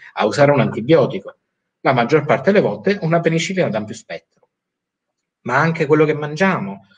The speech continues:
oltre che gli antibiotici, anche quello che mangiamo, perché se quello che io mangio non va bene per il mio corpo e incomincio ad avere dei problemi tipo digestivo o, del, o la stipsi o il cibo che rimane sulla panza, la pancia che gonfia o gastrite e reflusso,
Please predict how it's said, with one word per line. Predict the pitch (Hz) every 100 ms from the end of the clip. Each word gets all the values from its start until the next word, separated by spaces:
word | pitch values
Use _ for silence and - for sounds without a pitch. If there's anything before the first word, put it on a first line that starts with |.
| _
oltre | 117 113 120
che | 110
gli | 113
antibiotici, | 101 - 98 131 113 101 -
anche | - 113 123
quello | 131 127
che | 127
mangiamo, | 139 156 190 107 98 - _ - _
perché | - 120 123
se | 120 127
quello | - 220 202 139
che | 113
io | 127 131
mangio | 101 85 82 82 85 - _ _ _
non | 139 196 196
va | 151
bene | 135 165 139
per | 123
il | 107
mio | 101 98
corpo | - - _ - -
e | -
incomincio | 143 139 175 208 127
ad | 113
avere | 135 143
dei | 113 110
problemi | 107 101 104 95 95 -
tipo | 98 104
digestivo | 107 98 117 - - 110 107 113 113 - - _ _ - _
o, | 95
del, | 95 101
o | - 113
la | 110 113
stipsi | - - 113 - - - 113 - - -
o | 104
il | -
cibo | - 110
che | 107
rimane | 110 113 107
sulla | - 113
panza, | 107 110 107 - 110
la | 110 110
pancia | 113 110 -
che | 113 110
gonfia | - 110 104 - 110 113 -
o | 120
gastrite | 117 - - 170 123
e |
reflusso, | 113 - 98 - - 107